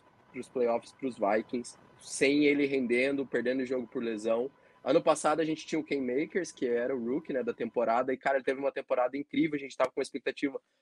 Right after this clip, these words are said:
muito alta pra esse ano, de como ele, até no jogo contra os Packers, ele foi,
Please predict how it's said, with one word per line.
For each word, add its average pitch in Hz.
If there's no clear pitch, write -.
muito 151
alta 139
pra 127
esse 127
ano, 143
de 143
como 143
ele, 123
até 160
no 220
jogo 165
contra 147
os -
Packers, 135
ele 127
foi, 135